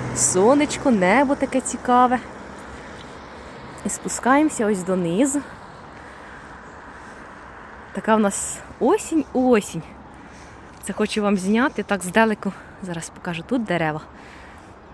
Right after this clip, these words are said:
Ця осінь прям такі жовті листя і так швидко не відпадають.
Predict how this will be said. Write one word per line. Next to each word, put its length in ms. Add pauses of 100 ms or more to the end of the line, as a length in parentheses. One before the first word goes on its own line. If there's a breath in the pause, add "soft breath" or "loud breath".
(800)
Ця 180
осінь 380
прям 300
такі 320
жовті 400
листя 480
і 200
так 160
швидко 380
не 120
відпадають. 800